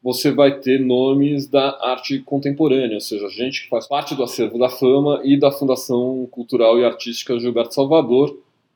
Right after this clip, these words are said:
vão estar no local. São trabalhos de artistas como o Caíto, o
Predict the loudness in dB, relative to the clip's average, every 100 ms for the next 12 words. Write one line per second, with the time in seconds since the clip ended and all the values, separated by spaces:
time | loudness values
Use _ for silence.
0 | _ _ 2 2 2 2 0 2 2 2
1 | 0 4 4 6 2 2 -4 -4 -4 -2
2 | 0 0 0 -4 -2 2 2 4 0 0
3 | -2 0 -2